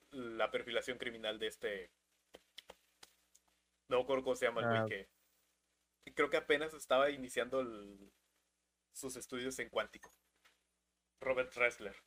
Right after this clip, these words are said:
Speaker 1: O sea, creo que todavía no había como tal, no estaba el consenso de que era un asesino en serie.
Speaker 2: Ah, ok.
Speaker 1: O creo que ya se había acuñado la palabra o apenas estaba estudiando, pero era algo, se puede decir que era algo reciente en el estudio o en el inconsciente popul-, en el consciente popular.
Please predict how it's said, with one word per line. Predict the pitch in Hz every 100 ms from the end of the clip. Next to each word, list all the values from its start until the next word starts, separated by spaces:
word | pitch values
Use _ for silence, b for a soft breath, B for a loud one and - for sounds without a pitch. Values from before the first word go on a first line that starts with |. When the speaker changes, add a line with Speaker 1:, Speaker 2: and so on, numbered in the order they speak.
| - _ _ _ - _ _ - _ _ _ _ _ _ _ _ _ _ _ -
Speaker 1:
O |
sea, | 131 135
creo | 139
que | 160
todavía | 151 135 139
no | 139
había | 135 139 135
como | 139 123
tal, | 127 127 139
no |
estaba | 135 - 123
el | 120
consenso | 131 127 123 131
de | 120
que | 117
era | 117
un | 123
asesino | 117 - 117 110
en |
serie. | - 104 101 _ _ _ _ _ _ _ _ _ - _ _ -
Speaker 2:
Ah, | 123 113
ok. | 107 - - 110 _ _ _ _ _ _ _ -
Speaker 1:
O | 139
creo | 165
que | 208
ya | 190
se | -
había | 196
acuñado | 185 196 147 185
la | 165
palabra | 110 123 170 170
o | 127
apenas | 131 135
estaba | - 139
estudiando, | 139 135 127 143
pero | 131
era | 147 165
algo, | 156 160 139 _
se | -
puede | 135 139
decir | 160
que | 160
era | 156
algo | 160
reciente | 156 123 - 147 175
en | 190
el | 135
estudio | 120 - 156 170 165
o |
en | 127
el | 120
inconsciente | 120 123 120 139 165
popul-, | 143 127 127
en |
el | 127
consciente | 123 123 147 175
popular. | 151 127 131